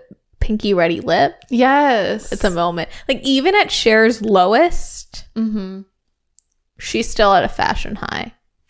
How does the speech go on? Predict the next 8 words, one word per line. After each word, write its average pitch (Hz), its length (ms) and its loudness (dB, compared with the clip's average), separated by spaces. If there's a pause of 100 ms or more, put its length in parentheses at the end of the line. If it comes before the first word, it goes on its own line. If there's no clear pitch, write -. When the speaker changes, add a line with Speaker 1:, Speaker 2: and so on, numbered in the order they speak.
(120)
Speaker 2:
I 220 120 -10
agree. 285 540 -6 (380)
Speaker 1:
I 277 80 2
do 285 280 2
love 277 240 2
the 254 100 4
touch, - 520 -2
like, 185 480 0